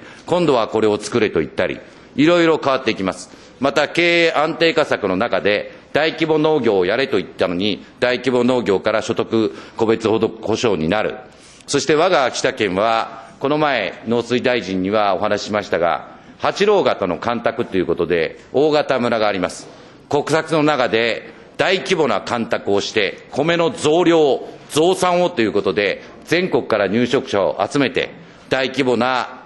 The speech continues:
機械を使い、農家を行ってまいりました。結果、需給のバランスが崩れて、その大潟村ももちろん減反ですが、そこで守らない人がいるために、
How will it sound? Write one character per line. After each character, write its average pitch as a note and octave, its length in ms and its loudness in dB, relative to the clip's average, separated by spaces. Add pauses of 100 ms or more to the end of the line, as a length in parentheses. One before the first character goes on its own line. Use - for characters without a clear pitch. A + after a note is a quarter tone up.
(240)
機 - 120 -4
械 C3 220 0
を F#2+ 140 0
使 - 280 -4
い、 G2+ 140 -2 (400)
農 A#2+ 180 2
家 F#2+ 160 0
を F2 280 0 (260)
行 G#2+ 240 -2
っ - 160 -4
て G2+ 320 0
ま F#2+ 140 0
い - 20 -2
り F2+ 80 -2
ま E2+ 60 -2
し - 80 -10
た。 - 80 -12 (560)
結 F3 160 0
果、 F3 500 -2
需 D3 160 0
給 F3 160 2
の F3+ 100 2
バ E3 120 2
ラ D#3+ 100 2
ン D3 60 0
ス C#3+ 80 -6
が D3 100 2
崩 C#3+ 340 0
れ - 40 -4
て、 A#2 440 0 (220)
そ B2+ 140 0
の C3 360 2
大 B2+ 40 2
潟 B2+ 260 2
村 A#2+ 160 0
も D#3 140 2
も B2+ 100 2
ち B2+ 120 -2
ろ A2+ 100 2
ん F2+ 60 -4
減 G#2 200 2
反 G2+ 160 0
で G2 100 0
す G2 120 -2
が、 E2+ 320 -2 (100)
そ C3+ 160 0
こ D#3+ 100 4
で D3 120 4
守 D#3 260 2
ら G3+ 120 4
な C#3 120 2
い A2 60 -2
人 A2 120 0
が G2 80 2
い G2 60 0
る F#2 100 0
た G2 120 0
め F#2+ 100 -2
に、 E2 200 -2